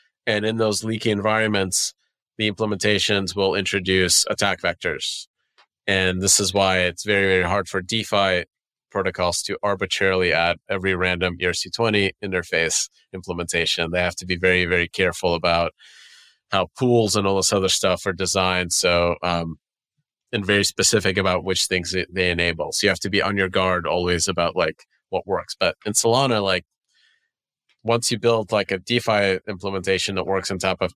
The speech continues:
token twenty-two, you can just, like, let all of them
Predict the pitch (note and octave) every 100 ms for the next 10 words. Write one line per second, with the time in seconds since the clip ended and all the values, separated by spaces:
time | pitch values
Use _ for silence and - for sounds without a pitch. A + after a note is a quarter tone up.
0 | - G2+ F#2+ F2+ F#2+ F#2 F2+ A2+ A2 G2
1 | F#2 F#2+ E2+ F#2 - F2+ - _ _ -
2 | G2 G2+ - A2+ A#2 F#2 F2 D#2